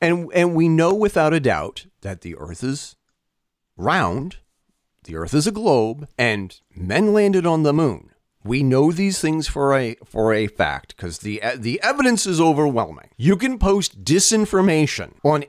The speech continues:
any topic you want on social media. And, and, and I heard there's a rumor, and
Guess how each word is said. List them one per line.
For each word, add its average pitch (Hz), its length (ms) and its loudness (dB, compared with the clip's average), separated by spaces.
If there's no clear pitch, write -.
any 208 420 0
topic 156 500 -2
you 131 200 0
want 117 440 0
on 98 160 -4
social 110 460 -2
media. 87 500 -4
And, 170 260 -2
and, 185 340 -8
and 185 180 0
I 190 120 2
heard 170 640 0
there's 131 260 2
a 190 80 2
rumor, 165 720 0
and 135 320 -4